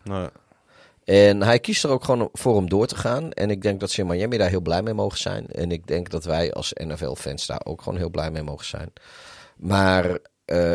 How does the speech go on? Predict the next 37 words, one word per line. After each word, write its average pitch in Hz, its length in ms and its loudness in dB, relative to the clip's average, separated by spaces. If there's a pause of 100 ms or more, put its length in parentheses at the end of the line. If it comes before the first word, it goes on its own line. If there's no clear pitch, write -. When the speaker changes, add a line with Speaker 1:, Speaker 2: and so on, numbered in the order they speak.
Speaker 2:
ja, 170 300 6
hij 139 220 6
heeft 156 480 2
wel, 113 360 6
en 120 160 4
dat 127 180 0
hebben 113 240 2
wij 107 180 6
volgens 101 360 -2
mij 95 220 0
ook - 360 -6
wel 101 120 4
op 98 120 4
een - 60 -
gegeven 92 160 2
moment 92 180 -6
in 92 80 -2
deze 90 220 0
podcast 95 500 -2
benoemd. 123 400 -4 (500)
Van - 140 -12
ja, - 240 -12
weet 107 180 -8
je, - 100 -4
als - 160 -2
het - 120 -8
zo - 340 0
gaat, 135 520 2
wat 123 200 2
is - 160 -2
het 143 140 0
het 90 140 -6
waard, 110 340 4
weet 62 240 -6
je? 90 240 -6
Speaker 1:
Hmm. 104 140 -6
Speaker 2:
Is, 104 260 -2